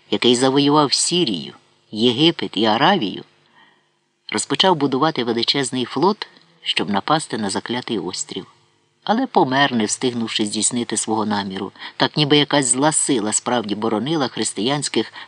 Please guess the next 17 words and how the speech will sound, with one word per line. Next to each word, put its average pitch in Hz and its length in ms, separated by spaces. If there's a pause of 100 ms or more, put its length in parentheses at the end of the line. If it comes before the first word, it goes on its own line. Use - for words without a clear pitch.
рицарів-розбійників, 117 1300 (320)
які - 240
засіли 160 480
за 147 140
білими 143 400
кам'яними 131 580
мурами 135 500 (320)
і 139 100
вежами 127 440
острова, 107 600 (640)
двісті 143 480
років 139 340
тому 156 240
прийшовши 135 560
туди 101 240
з - 100
Кіпру. - 420